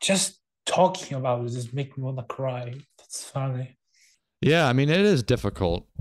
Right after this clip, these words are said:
Speaker 2: to, to have nowhere to go. I mean, it's, it's really strange timing how I'm writing this video right now about purpose.
Speaker 1: <laughs>
Speaker 2: And
Speaker 1: Yeah, it's funny.
Speaker 2: like, I know what it's like to be,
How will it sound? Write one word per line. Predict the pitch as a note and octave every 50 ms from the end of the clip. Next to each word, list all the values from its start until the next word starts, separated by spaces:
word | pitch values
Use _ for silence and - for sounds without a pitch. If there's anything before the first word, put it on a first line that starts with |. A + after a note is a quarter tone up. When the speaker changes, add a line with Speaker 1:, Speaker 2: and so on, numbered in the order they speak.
| - - -
Speaker 2:
to, | - G2+ G2 F#2 F#2 F2 E2+ E2 - - - _
to | - -
have | F2 E2 G#2 G#2 G2 F2 - -
nowhere | F2 F#2 G2 G#2 G#2 F#2+ F2+ F2
to | F2+
go. | - G2+ G2 F2+ E2
I | E2+ G2 -
mean, | B2 A#2+ A2
it's, | G#2 G2+ - - - _ _ _
it's | - A2+ G2+ - - - _ -
really | G2+ G#2 C3 D3 C3+ A#2 G#2+ F#2+ F#2+ - - _ _ -
strange | - - - A#2+ A2+ G#2+ G2 F#2 -
timing | - G#2 G#2 G2 F2+ E2+ D#2+
how | E2 F#2 F#2
I'm | F#2 F#2 F#2
writing | F#2 F#2+ G2 G2 F#2 F2+
this | F2+ E2+ -
video | G2+ G2 F#2 F#2 F2 E2+
right | F2 F2+ F#2 -
now | - F#2 E2+
about | E2 E2+ E2+ -
purpose. | - - F#2+ F2 - F2+ F2+ - - - - - - -
Speaker 1:
<laughs> | - - - - - _ _ _ -
Speaker 2:
And | G2 F#2+ F#2 F2
Speaker 1:
Yeah, | - B2 D3 E3
it's | D#3+ D#3 -
funny. | - C3 B2 A#2+ A#2 A2 A2 - - - _ -
Speaker 2:
like, | A2 G#2 F#2+ F#2 - - _ _ _ _ _ _ _ _ _ _ _ _ _ _ _ _ _
I | - G#2 G#2+ A2+ B2 B2+
know | A2+ A2 A#2 A#2 A2
what | G2+ G#2 G#2
it's | G#2 - - -
like | A2 G#2 G#2 - -
to | G#2
be, | F2 - G2+ G2+ G#2 G2+ G2 F#2+ F2+ F2+ F#2